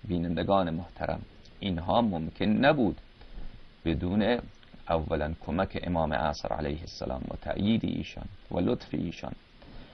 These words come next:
و ثانیاً شما مؤمنین که کمک کردید و ما توانستیم ماهوار خرجهای خیلی هنگفت به شرکت‌های ماهواره‌ای پرداخت بکنیم تا این پیغام به سراسر عالم پخش بشود.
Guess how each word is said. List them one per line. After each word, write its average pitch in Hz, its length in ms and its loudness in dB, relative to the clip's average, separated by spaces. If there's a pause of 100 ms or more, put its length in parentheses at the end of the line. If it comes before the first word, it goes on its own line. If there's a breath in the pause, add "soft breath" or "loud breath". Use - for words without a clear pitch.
(180 loud breath)
و 78 80 -4
ثانیاً 120 600 2
شما 90 400 0
مؤمنین 87 600 2
که - 280 -8
کمک 110 380 4
کردید - 300 -6 (600)
و 87 80 -4
ما 82 160 -2
توانستیم 85 800 0
ماهوار 85 680 8 (880 loud breath)
خرجهای 85 640 2
خیلی 85 320 0
هنگفت 78 520 -2
به - 80 -4
شرکت‌های - 760 0 (800 loud breath)
ماهواره‌ای 78 800 4
پرداخت - 640 2
بکنیم 82 480 -4
تا 71 240 0
این 104 200 0
پیغام 98 640 0 (600)
به 78 100 2
سراسر - 500 0
عالم - 380 2
پخش - 420 -6
بشود. - 420 -8